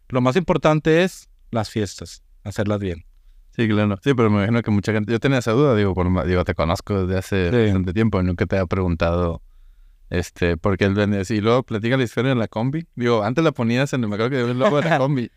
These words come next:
Speaker 1: Es que haz de cuenta que desde morro me gustaban las combis. Pues simboliza lo hippie y todo eso, ¿no? Cuando me entré de profe, un prefecto me, este, me dijo, "Eh, ¿qué onda? Va-, vamos a rifar una combi que traigo.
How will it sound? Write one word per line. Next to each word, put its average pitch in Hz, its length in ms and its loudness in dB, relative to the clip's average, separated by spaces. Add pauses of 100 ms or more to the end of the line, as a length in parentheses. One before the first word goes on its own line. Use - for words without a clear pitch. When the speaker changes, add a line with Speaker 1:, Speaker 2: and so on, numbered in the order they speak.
(120)
Speaker 1:
Es 123 200 -4
que - 80 0
haz 143 140 4
de - 0 -
cuenta 151 160 0
que 127 360 0 (1080)
desde 135 280 0
morro 131 300 2
me 160 80 4
gustaban 135 360 2
las 139 140 2
combis. 131 480 -2 (1800)
Pues 156 120 0
simboliza 143 420 4
lo 147 200 4
hippie 113 360 0
y - 20 0
todo 110 180 0
eso, 110 200 -2
¿no? 113 200 -4 (1200)
Cuando 135 200 0
me 127 80 2
entré 127 200 2
de 143 120 2
profe, 165 440 0 (320)
un 117 160 -10
prefecto 139 460 0
me, 113 480 0 (380)
este, 101 340 -4
me 101 140 0
dijo, 104 180 -2
"Eh, 123 120 2
¿qué - 100 0
onda? 143 260 4
Va-, 117 220 2
vamos 110 260 0
a 135 60 2
rifar 120 280 0
una 120 140 0
combi 120 400 -2
que - 140 -6
traigo. 104 440 -4